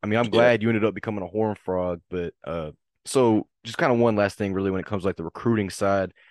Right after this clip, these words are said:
Speaker 1: So what were, like, the final schools? So, you know, like, how some players, they got, like, a top three, top five. What was your kinda, like, top three at the end of the day?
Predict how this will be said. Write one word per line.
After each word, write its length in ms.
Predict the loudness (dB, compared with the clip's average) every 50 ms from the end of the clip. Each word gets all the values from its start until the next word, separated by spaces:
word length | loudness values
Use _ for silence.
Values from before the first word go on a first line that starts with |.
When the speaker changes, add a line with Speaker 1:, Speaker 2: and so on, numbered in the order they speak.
| _ _ _
Speaker 1:
So 140 | -6 -4 -2
what 220 | 0 0 -2 -2
were, 100 | -2 -2
like, 180 | -2 -2 -2 _
the 120 | -6 -8 -8 _ _ _
final 320 | -6 -6 -4 -4 -6 -8 -10
schools? 380 | -10 -8 -6 -4 -4 -4 -2
So, 80 | -2 0
you 80 | 2
know, 100 | 4 4
like, 160 | 4 4 2 0 _
how 160 | -6 -6 -6
some 240 | -6 -6 -6 -8 -6
players, 300 | -4 -4 -2 -2 -2 -4
they 60 | -4
got, 120 | -4 -4 -4
like, 140 | -6 -6 -8
a 40 | -12
top 340 | -6 -2 0 0 0 -2 _
three, 220 | -4 -4 -2 -2 -4
top 320 | -4 -2 -2 -2 -4 -4
five. 420 | -2 -2 0 0 0 -2 -4 -6 -4
What 180 | -2 0 0 0
was 160 | 0 -2 -2
your 80 | -4 -6
kinda, 240 | -4 -4 -4 -4 -4
like, 220 | -6 -8 -10 _ -20
top 340 | -6 -4 -2 -2 -2 -4 -8 _ -10
three 420 | -8 -8 -6 -6 -6 -6 -8 -8 -10 -16 -20 -20 -8 -4
at 160 | -4 -2 -2
the 100 | -2 -2
end 140 | 0 0 0
of 60 | 0
the 100 | -2 -2
day? 300 | 0 0 0 0 0 -2